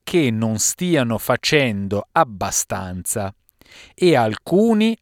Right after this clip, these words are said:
accusano inoltre le grandi compagnie petrolifere di essere responsabili della diffusione della disinformazione.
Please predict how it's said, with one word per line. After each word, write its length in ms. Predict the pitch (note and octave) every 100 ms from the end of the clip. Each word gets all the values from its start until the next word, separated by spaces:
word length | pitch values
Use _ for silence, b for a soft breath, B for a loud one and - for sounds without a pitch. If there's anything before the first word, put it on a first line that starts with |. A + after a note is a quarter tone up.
| -
accusano 1000 | C3 - - D#3 B2+ G2 G#2+ G#2 G2+ -
inoltre 840 | G#2+ G#2+ G2+ G2 F#2+ - C#3 F3 - b b b b b -
le 200 | B2+ B2
grandi 580 | C#3+ D#3+ C#3 G#2+ G2 -
compagnie 880 | - C#3 A#2+ B2 A#2+ C#3 C#3 G#2 F#2+
petrolifere 1040 | B2+ A#2 C#3+ C#3+ E3 F3+ - G3 G3+ G#3 _ _
di 260 | C3+ C#3+ F3
essere 680 | E3 C3 - - G#2+ G2+ G#2+
responsabili 1400 | A2 E3+ A3 - - B2 A#2 - B2+ A2+ A2 B2+ D3+ E3+ _ _ _
della 560 | B2+ D#3 C3 A2 G#2 F#2+
diffusione 1200 | A2+ F3+ - - B2+ G2 G#2+ A2 A#2+ B2 C#3 C#3+
della 560 | A2+ A2+ A#2 A#2 A2 G2+
disinformazione. 1700 | G2 C#3+ C3 B2 A2 - A2+ G#2 G#2 - - G#2+ F#2 F2+ F#2 F#2